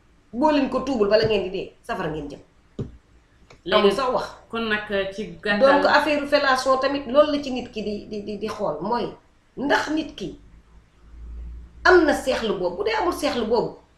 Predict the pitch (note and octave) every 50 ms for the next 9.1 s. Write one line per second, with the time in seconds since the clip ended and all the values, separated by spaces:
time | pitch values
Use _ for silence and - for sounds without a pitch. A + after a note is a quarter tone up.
0 | _ _ _ _ _ _ - - - G4 G4+ E4+ - - A#3 G#3 - - - -
1 | - - - F4+ - G4 F#4+ - - F4+ E4+ D#4+ D#4+ D#4 D4 C4 A#3+ - - -
2 | - - F4 E4 D4+ D4 C#4+ C#4+ D4 A#3+ G#3+ A#3 A3+ A3+ C4+ D4 C#4+ C#4+ C#4+ -
3 | G#3 G#3 G#3+ C4 D#4+ D#4+ C4 A#3 A#3 D#4 E4+ F4 E4+ D4+ - C#4+ A#3+ A3+ G#3 F3
4 | D#3+ D#3+ - - _ _ _ _ _ _ _ _ _ _ _ _ _ _ C#4 D4
5 | D4 D4+ - D4 D4 D#4 D#4+ A3+ G#3 C#4 D4 C#4+ B3+ B3 A#3+ A#3 A3+ A#3 A#3 G#3
6 | G3 G3+ G#3 G#3+ G#3 A#3 G#3+ - G3 B3 D#4+ E4+ E4+ C#4+ B3 A3+ F#3+ F3+ - -
7 | - - - _ _ _ _ _ _ _ _ _ _ - - - G#3+ A3 A#3 A#3+
8 | A#3+ B3+ D#4 E4 - - - C4+ D#4+ D#4 - C#4+ C#4+ C#4 C4 C4+ C4 A#3+ A#3+ B3
9 | B3 B3